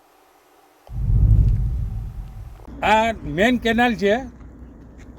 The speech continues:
હિંમતનગર હાઈવેથી કરાઈ રોડ ઉપર જતા ગાંધીનગર સાઈડની મેઇન કેનાલની, ગાંધીનગર સાઈડની કેનાલ છે.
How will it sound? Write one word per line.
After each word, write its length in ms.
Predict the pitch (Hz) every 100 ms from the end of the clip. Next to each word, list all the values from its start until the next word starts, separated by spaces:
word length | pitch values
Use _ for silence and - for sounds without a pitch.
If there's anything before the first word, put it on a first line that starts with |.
| - - - - - - - - - -
હિંમતનગર 680 | 147 208 208 240 233 226
હાઈવેથી 400 | 190 208 220 226 -
કરાઈ 340 | 180 190 226
રોડ 160 | 220 214
ઉપર 200 | 190 202
જતા 300 | 180 202 220
ગાંધીનગર 600 | 160 139 143 226 233 220
સાઈડની 420 | 196 190 180 214 233 151
મેઇન 240 | 175 220
કેનાલની, 560 | - 190 196 196 196 233 208 _ _ _
ગાંધીનગર 520 | 139 160 202 214 208
સાઈડની 320 | 180 185 180 175
કેનાલ 360 | 156 151 143
છે. 160 | 127